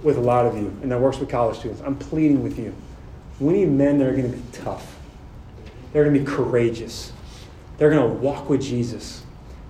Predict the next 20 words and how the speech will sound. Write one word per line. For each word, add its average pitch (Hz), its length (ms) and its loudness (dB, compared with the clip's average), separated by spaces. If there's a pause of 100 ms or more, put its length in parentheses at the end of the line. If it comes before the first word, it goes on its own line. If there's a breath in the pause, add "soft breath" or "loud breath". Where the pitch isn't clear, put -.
They're 143 140 4
gonna 139 180 6
listen 135 880 2 (200)
for 143 120 2
God's 135 320 8
voice. - 540 2 (400)
Not 170 140 2
just 151 200 -2
do 165 160 6
a - 20 6
lot 160 180 8
of 151 120 0
things, 156 380 2 (240)
listen 139 680 4 (320)
for 139 140 0
God's 120 300 6
voice. 117 500 4 (260)
Follow 127 640 4 (400)
the 123 80 -2
King. 110 420 -2